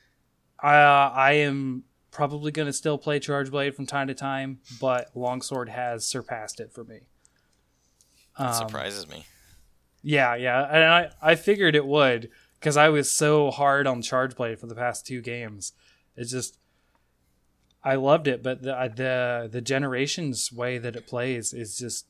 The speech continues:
Speaker 1: how I like to play it. I use Axe Mode fairly regularly, and this thing kinda feels like it punishes you for using Axe Mode. You know what I mean? Like, it, it's like, use it for A D and nothing else, 'cause there's no reason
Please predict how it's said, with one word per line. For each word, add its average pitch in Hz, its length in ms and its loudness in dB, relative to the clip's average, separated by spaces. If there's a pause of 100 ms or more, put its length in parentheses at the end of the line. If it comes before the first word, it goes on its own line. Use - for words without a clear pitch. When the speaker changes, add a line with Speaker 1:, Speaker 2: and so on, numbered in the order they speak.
(120)
Speaker 1:
how 127 240 0
I 131 100 4
like 139 200 -2
to 131 60 -8
play 139 280 -4
it. 127 140 -10
I 127 80 -2
use 151 320 -4
Axe 135 360 -2
Mode 120 360 -4 (240)
fairly 151 500 0
regularly, 113 720 -4
and 123 480 -8
this 135 480 -2
thing 143 240 -2
kinda 151 300 -2
feels 147 240 -4
like 131 100 -4
it 123 100 -10
punishes 139 460 -6
you 151 140 -10
for 151 120 -12
using 143 280 -8
Axe 143 240 -8
Mode. 156 260 -6 (600)
You 135 100 -6
know 135 60 -2
what 131 60 -2
I - 20 -2
mean? 139 260 -4 (480)
Like, 131 140 -8
it, 120 180 -12
it's 120 160 -10
like, 113 280 -6
use 139 300 -2
it 143 140 -2
for 139 120 -6
A 131 220 -2
D 131 220 -2
and 117 80 -4
nothing 120 280 -6
else, 117 280 -8
'cause 113 200 -10
there's 110 180 -10
no 123 100 -10
reason 113 440 -10